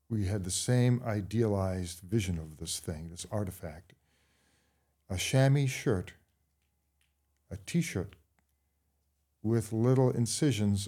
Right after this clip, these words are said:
such that it was a fishnet stocking type of t-shirt or undershirt cut out of one piece of chamois leather. Thousands of years ago. How did you do that? Wow,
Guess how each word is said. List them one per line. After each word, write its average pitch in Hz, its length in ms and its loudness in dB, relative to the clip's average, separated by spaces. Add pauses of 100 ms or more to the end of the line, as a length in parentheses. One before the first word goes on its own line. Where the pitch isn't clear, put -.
such - 320 -4
that 110 140 0
it 110 100 0
was 104 300 0
a 95 120 -2
fishnet 110 680 -4 (200)
stocking 87 720 -4 (280)
type 98 320 -4
of 90 220 -4 (1080)
t-shirt 95 540 -4 (320)
or 87 180 -8
undershirt 95 580 -4 (460)
cut 117 240 -6
out 98 140 -4
of 82 160 -6
one 101 440 -2
piece 92 320 -8
of 80 100 -12
chamois 78 440 -10
leather. 73 300 -20 (880)
Thousands 113 520 4
of 80 120 -6
years 92 240 -4
ago. 76 140 -8 (220)
How 147 80 -6
did 120 200 -12
you 95 60 -20 (100)
do 113 120 -10 (200)
that? 120 280 -6 (400)
Wow, 131 380 -6